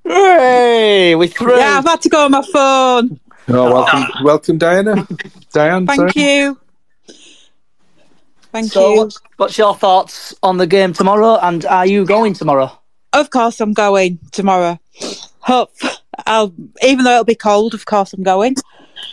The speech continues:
Speaker 2: Gets me out of the house. What, having the kids knocking on my door then for trick or treat?
Speaker 1: Aye.
Speaker 3: Always a good excuse, that.
Speaker 2: Oh, yeah. Oh, it's always a good excuse to go see Harry Lewis, but never mind that.
Speaker 3: <laughs> Yeah.
Speaker 2: But I think we'll beat 'em.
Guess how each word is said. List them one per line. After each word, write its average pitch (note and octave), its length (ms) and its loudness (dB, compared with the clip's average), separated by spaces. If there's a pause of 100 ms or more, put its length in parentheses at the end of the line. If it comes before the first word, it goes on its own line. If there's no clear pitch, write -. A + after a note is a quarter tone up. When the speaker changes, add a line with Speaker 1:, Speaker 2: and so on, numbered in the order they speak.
Speaker 2:
Gets G#3+ 240 -2
me A3 60 0
out G#3+ 120 0
of D3+ 40 -6
the G3 60 -8
house. G3 480 -6
What, A#3 160 0
having A#3+ 160 -2
the A3+ 60 0
kids - 340 -4
knocking A3 340 -2
on G#3+ 80 0
my G#3 100 0
door A3+ 200 0
then G3 140 0
for F3+ 60 -16
trick - 220 -4
or F#3+ 140 -2
treat? A3+ 400 0 (1080)
Speaker 1:
Aye. A#2+ 400 -6 (220)
Speaker 3:
Always B2 260 0
a B2 40 0
good B2+ 140 2
excuse, C3+ 520 0
that. B2+ 180 0 (480)
Speaker 2:
Oh, D4 200 2
yeah. C4+ 280 0 (120)
Oh, A#3+ 160 0
it's A#3 160 -2
always A#3 280 -2
a - 40 -16
good A3+ 140 0
excuse A3 420 -2
to - 80 -14
go G3+ 140 0
see G3 160 -2
Harry F#3+ 260 -4
Lewis, F3+ 260 0
but F#3+ 200 -4
never F3+ 140 -6
mind F3 300 -2
that. F3+ 260 -2
Speaker 3:
<laughs> - 300 -14
Yeah. A#2 320 -2 (120)
Speaker 2:
But F3+ 340 0 (220)
I D4 180 0
think D#4 240 0
we'll C4+ 120 2
beat B3+ 280 0
'em. G3 160 0